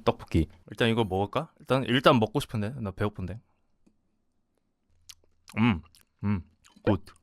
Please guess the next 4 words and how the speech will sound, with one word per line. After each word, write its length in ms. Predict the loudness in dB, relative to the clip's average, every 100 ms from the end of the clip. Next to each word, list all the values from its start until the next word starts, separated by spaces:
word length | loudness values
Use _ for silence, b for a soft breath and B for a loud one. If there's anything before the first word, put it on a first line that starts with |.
| _ _ _ -6
이게 120 | -4
거기 600 | 2 6 8 8 8 4 -2
상품명을 760 | 0 0 4 4 8 6 6
보니까 560 | 4 2 2 4 4